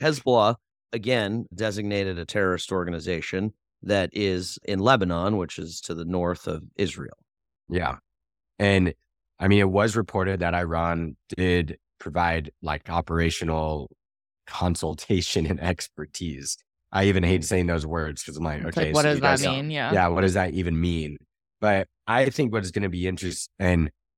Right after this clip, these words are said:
Speaker 2: it's gonna be interesting here is Israel is gonna
Speaker 3: Mm.
Speaker 2: probably play a much larger role in the stance against Iran. And
Speaker 3: Mm.
Speaker 2: as soon as Iran was coming back into, I think, the world picture, it's
Speaker 1: Mm-hmm.
Speaker 2: now gonna go dark again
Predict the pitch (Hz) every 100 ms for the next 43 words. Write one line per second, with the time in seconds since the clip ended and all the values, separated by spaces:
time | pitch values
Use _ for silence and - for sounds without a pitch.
0 | _ _ - 120 104 101 123 160 - 110
1 | 95 95 90 85 - - 107 120 110 101
2 | 95 92 92 87 85 - 92 85 - 104
3 | 113 120 107 - 107 95 90 87 82 -
4 | 78 85 90 98 87 71 76 85 113 135
5 | 107 - 92 87 85 80 - 85 82 -
6 | 78 71 80 76 - 73 71 69 60 57
7 | - _ _ _ - 92 92 85 82 80
8 | 165 151 143 _ _ 104 110 104 - 156
9 | 147 131 120 110 101 104 104 95 90 87
10 | - 98 95 80 90 90 92 - 110 85
11 | 80 - 90 82 76 _ - 87 80 95
12 | 85 87 80 76 87 80 - - 80 -
13 | 101 107 110 _ _ - 104 95 87 87
14 | 80 85 78 78 73 71 - 67 62 -